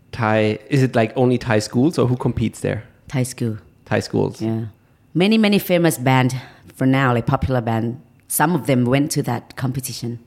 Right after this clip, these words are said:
Speaker 1: Uh-huh.
Speaker 2: Mm.
Speaker 1: And how did you do?
Speaker 2: We just played some Thai song and then I got nervous and I sang terrible. <laughs> No, we got it, like, the
Speaker 1: How did you feel in that moment?
Speaker 2: I feel shit.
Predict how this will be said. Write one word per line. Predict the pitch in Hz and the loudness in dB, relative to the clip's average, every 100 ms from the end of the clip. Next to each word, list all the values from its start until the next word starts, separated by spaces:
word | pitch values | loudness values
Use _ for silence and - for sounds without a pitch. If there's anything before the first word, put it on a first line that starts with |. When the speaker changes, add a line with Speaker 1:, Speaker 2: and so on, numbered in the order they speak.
| _ | _
Speaker 1:
Uh-huh. | - 117 131 - _ _ | -2 0 -2 -6 _ _
Speaker 2:
Mm. | 135 123 117 117 _ | -6 -6 -6 -10 _
Speaker 1:
And | 113 104 101 98 - | -2 0 0 -4 -6
how | 110 | -4
did | 101 104 | -2 -2
you | |
do? | 101 104 95 - - _ - | -2 -2 -4 -16 -20 _ -6
Speaker 2:
We | 139 | 0
just | 160 180 - - | 0 0 -6 -2
played | 143 131 127 127 131 - _ _ _ _ | 0 2 0 -2 -6 -14 _ _ _ _
some | - 139 | -2 0
Thai | 131 135 | 0 -2
song | 135 139 135 131 | 0 2 2 2
and | 123 | 0
then | 127 | 0
I | |
got | 131 165 | 2 2
nervous | 131 139 139 127 - | 4 2 2 -2 0
and | 123 | -2
I | |
sang | 120 - 127 | 0 -2 -4
terrible. | 120 123 120 131 127 131 - _ _ _ _ - | -2 -2 0 0 -4 -6 -16 _ _ _ _ -4
<laughs> | - - - - 214 170 - - - - - - | -4 -6 -10 -4 -2 -2 -4 -12 -20 -20 -20 -4
No, | 196 | 0
we | 208 | 2
got | 233 233 - | 2 0 0
it, | 185 | -4
like, | 143 156 156 | 0 0 2
the | 160 147 139 131 - | 2 2 2 -2 -4
Speaker 1:
How | 113 120 | 0 2
did | |
you | 117 | 2
feel | - 117 | 0 2
in | 107 | 2
that | 101 | 2
moment? | 101 98 101 - - _ - | 0 0 0 -2 -14 _ -8
Speaker 2:
I | 127 | -6
feel | 143 | -6
shit. | - - | -8 -8